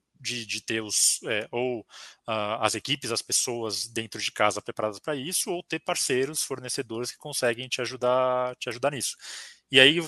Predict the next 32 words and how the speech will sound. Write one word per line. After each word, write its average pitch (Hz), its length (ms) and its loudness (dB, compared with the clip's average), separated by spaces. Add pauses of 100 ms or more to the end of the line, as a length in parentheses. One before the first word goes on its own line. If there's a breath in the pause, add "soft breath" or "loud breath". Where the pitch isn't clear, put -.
(240)
o 135 80 -10
que - 100 -4
vai 131 120 2
acontecer 139 280 -4
nesse 139 200 -2
mundo 165 280 -4
é 190 40 2
vão 185 240 -4
começar 180 280 4
a - 20 6
surgir 180 380 4
essas 180 180 0
empresas, 180 380 4
esses 110 240 -2
players 127 340 0
que 165 100 -8
vão, 160 540 -6
né, 143 320 -4
ajudar, 131 480 6 (640)
como, 120 360 -16
né, 135 200 -2 (1200 loud breath)
pra, 143 220 8
pra - 120 -6
uma 143 120 10
parte - 300 10
da 139 80 2
cadeia 135 360 2
ou 151 80 -2
pra 131 120 -2
cadeia 120 360 2
inteira. 131 380 4
Aí, 127 180 4